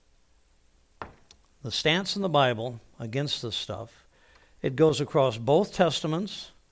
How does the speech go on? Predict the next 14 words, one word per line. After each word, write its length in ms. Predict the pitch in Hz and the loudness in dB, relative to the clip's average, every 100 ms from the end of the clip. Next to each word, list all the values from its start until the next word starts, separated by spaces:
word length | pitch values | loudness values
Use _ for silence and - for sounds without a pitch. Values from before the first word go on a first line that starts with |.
| _ _ | _ _
We 100 | 139 | -2
have 160 | 123 101 | -2 0
two 200 | - 202 | 0 2
million, 400 | 196 190 196 - | 4 4 4 0
two, 360 | - 233 220 160 - | -2 -2 -2 -6 -14
two 240 | - 247 254 | -2 0 0
thousand 760 | - 208 208 196 160 190 180 | 4 4 6 4 0 0 0
years, 300 | 143 127 123 | 0 0 -2
two 100 | 196 | -4
millennia 520 | 202 170 127 110 123 - - - - - - - | 0 0 0 -2 -4 -8 -20 -20 -20 -20 -20 -8
of 140 | 123 117 | -4 -4
the 60 | |
church 340 | 123 - 208 - | -2 0 0 0
existence 920 | 196 131 135 107 - 107 107 - | -2 -2 -2 -2 -8 -12 -12 -12